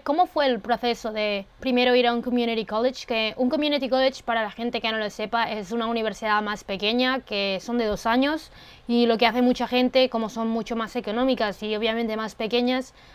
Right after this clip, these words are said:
hay gente que hace los dos años en un community college y después se transfiere a una universidad de cuatro años y acaban tercero y cuarto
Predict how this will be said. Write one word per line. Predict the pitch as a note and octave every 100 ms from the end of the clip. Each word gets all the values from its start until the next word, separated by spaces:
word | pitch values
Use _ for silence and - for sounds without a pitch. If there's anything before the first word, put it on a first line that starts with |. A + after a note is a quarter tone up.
| -
hay | G#3
gente | A#3+ A#3 A3
que | G#3+
hace | G#3+ G#3+
los | G#3 G#3
dos | A#3 B3+
años | B3 A3+ G3 G#3+
en | G#3+
un | G#3+
community | A3+ A#3+ A3+
college | A3 A3+ A#3+ B3 - - - -
y |
después | B3 - B3 A3
se | B3+
transfiere | A3+ A3 - A3 G#3+
a | A3
una | A3
universidad | G#3+ G#3 G3+ A3+ G3+
de | G3+
cuatro | G#3 G3+ G#3
años | G3+ G#3 G3+
y | A3
acaban | F#3+ F#3+ G3 G3
tercero | - F#3+ G#3+ G3+
y |
cuarto | G3 G3 F#3+ G3 G3